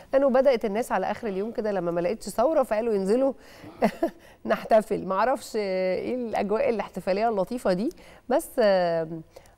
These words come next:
أعتقد أنها رسائل، آه، من المصريين، من إسماعيلية ومن الجيزة ومن السويس، بعض التجمعات اللطيفة اللي بتقول عكس ما كان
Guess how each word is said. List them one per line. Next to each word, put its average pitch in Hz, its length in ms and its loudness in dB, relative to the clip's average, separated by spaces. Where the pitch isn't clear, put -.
أعتقد 220 800 2
أنها 208 340 0
رسائل، 185 680 -4
آه، 160 520 -6
من 180 220 0
المصريين، 170 760 0
من 180 100 2
إسماعيلية 170 880 2
ومن 156 220 -6
الجيزة 156 520 -2
ومن 147 180 -8
السويس، 208 580 -2
بعض 175 340 4
التجمعات 165 1300 -4
اللطيفة 190 760 -4
اللي 180 380 -4
بتقول 277 440 -2
عكس - 560 -4
ما 180 140 2
كان 214 440 2